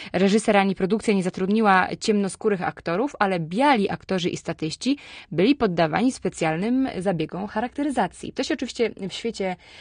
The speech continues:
show biznesu, filmowej kinematografii nie spodobało. Dlaczego nie zatrudniamy aktorów,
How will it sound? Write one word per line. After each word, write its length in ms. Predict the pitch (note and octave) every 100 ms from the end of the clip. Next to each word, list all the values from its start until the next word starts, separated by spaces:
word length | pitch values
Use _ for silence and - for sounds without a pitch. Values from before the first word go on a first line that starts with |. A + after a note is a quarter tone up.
| -
show 220 | - A3+
biznesu, 500 | G3 F3+ F#3 G3 F#3+
filmowej 500 | E3+ F#3 F#3 F3+ F3
kinematografii 800 | E3+ F#3+ F3+ F3 F3+ F#3 F3 D#3+
nie 160 | E3 B3+
spodobało. 640 | - A3 F#3 D#3+ F#3+ F3
Dlaczego 380 | F#3 F#3 G#3+ F3+
nie 100 | E3+
zatrudniamy 540 | E3 F3 E3+ F3 E3
aktorów, 460 | F3 - E3+ E3 -